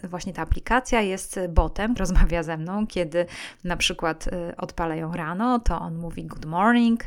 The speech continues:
y, wysyła mi pierwszą wiadomość, ja mogę powiedzieć, że chcę coś więcej na ten temat informacji, chcę trochę mniej informacji, on też podaje źródło, gdzie mogę kliknąć, żeby przeczytać cały artykuł.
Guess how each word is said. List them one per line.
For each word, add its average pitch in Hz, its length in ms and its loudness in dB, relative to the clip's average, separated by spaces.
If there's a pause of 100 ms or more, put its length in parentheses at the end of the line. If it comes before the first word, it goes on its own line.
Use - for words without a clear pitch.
y, 170 460 -6
wysyła 175 320 -4
mi 175 120 -4
pierwszą 165 460 -4
wiadomość, 180 680 2 (480)
ja 185 160 2
mogę 180 220 -2
powiedzieć, 185 360 -2
że 180 80 0
chcę - 180 4
coś 170 180 -10
więcej 226 360 2
na 214 120 2
ten 202 220 -4
temat 196 300 -2
informacji, 185 560 -2
chcę - 160 -6
trochę - 260 0
mniej 240 340 8
informacji, 233 640 2
on 247 260 0
też - 240 0
podaje 196 420 0
źródło, 202 480 4
gdzie 208 280 -2
mogę 185 360 -4
kliknąć, 185 480 -6
żeby 180 220 -4
przeczytać 170 380 -8
cały 180 260 -2
artykuł. 180 600 0